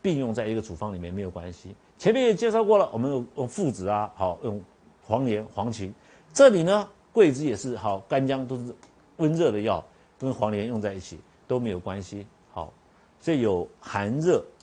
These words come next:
并结的现象，好，这个是，一定是这样子，所以他才会用这个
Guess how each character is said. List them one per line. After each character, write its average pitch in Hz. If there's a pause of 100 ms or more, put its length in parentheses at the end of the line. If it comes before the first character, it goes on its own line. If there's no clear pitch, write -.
(200)
并 139
结 95
的 101
现 92
象， 87 (320)
好， 82 (260)
这 110
个 95
是， 87 (260)
一 127
定 120
是 107
这 110
样 87
子， 71
所 -
以 101
他 104
才 101
会 101
用 92
这 107
个 92